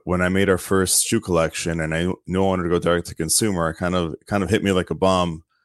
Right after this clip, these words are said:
Great, now I have a website, I have a bunch of shoes, but, like, how do I drive traffic? Uh, we also weren't V C funded. I didn't have millions of dollars in the bank to, to get this project off the ground. Um, and around, this was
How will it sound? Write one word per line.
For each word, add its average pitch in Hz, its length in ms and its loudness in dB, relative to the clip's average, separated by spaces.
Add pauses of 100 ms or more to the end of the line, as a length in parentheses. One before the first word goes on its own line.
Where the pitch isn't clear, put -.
(340)
Great, 90 240 0
now 87 140 0
I 87 60 0
have 85 180 -2
a 82 60 -2
website, 78 720 0 (120)
I 69 80 -6
have 82 160 -4
a 82 80 -6
bunch 85 300 -4
of 78 80 -8
shoes, 87 340 0
but, 73 160 -4
like, 76 160 -4
how 82 140 -2
do 82 80 0
I 78 80 0
drive 76 260 -2
traffic? 78 480 -4
Uh, 76 180 -4
we 90 120 0
also 90 260 2
weren't 80 300 -4
V 85 100 -4
C 82 220 0
funded. 82 360 -2
I 80 80 0
didn't 82 200 -4
have 85 140 -2
millions 80 260 -4
of 76 100 -4
dollars 78 380 -2
in 80 40 -8
the 76 60 -6
bank 78 320 -6
to, 76 220 -2
to 82 120 -10
get 76 160 -4
this 76 140 -8
project 76 400 -4
off 73 160 -6
the 80 80 -8
ground. 80 460 -4 (640)
Um, 82 360 0
and 85 120 -2
around, 92 420 0
this 87 160 -4
was 85 440 -2